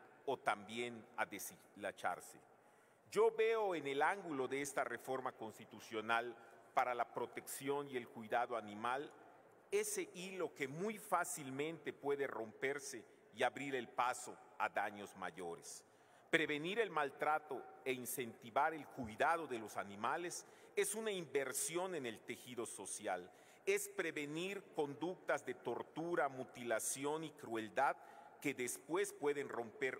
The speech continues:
otros hilos de la cultura cívica. Por eso esta reforma es urgente y es también de largo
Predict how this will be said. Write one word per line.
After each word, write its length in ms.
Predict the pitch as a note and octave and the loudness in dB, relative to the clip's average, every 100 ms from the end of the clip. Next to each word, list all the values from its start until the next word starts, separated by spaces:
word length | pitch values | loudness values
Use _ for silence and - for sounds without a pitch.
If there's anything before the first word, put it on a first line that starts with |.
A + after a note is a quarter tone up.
| - | 0
otros 440 | C3+ - - - - | -2 0 -8 -8 -10
hilos 460 | C#3+ C3 G#2+ - | -8 -6 -6 -6
de 100 | G#2+ | -2
la 100 | G2+ | 0
cultura 540 | F2+ G2+ F#2+ G#2+ G#2 F#2+ | -2 -4 -16 -12 -4 -4
cívica. 580 | - F#2+ E2 - - - - - - - | -4 -10 -14 -16 -14 -14 -16 -20 -4 4
Por 160 | F3 | 6
eso 220 | A3+ A3+ | 6 4
esta 220 | A3 G#3+ F3+ | 0 2 0
reforma 720 | D#3+ C#3+ E3+ G#3 G3+ E3+ A#2+ - - - | 0 -2 0 2 2 0 -2 -6 -10 -2
es 220 | F3+ - | -2 -2
urgente 640 | C#3 - G3 B3 B3 B3+ A3+ - - | -6 -2 -2 -2 -4 -6 -6 -14 -12
y 160 | C#3 C#3+ | -2 0
es 180 | C#3+ - | 0 2
también 540 | A#2+ A2 B2+ D3 D3 | 2 0 -4 -2 -2
de 100 | A2 | -4
largo 380 | G#2 G#2 F#2+ | 0 0 -2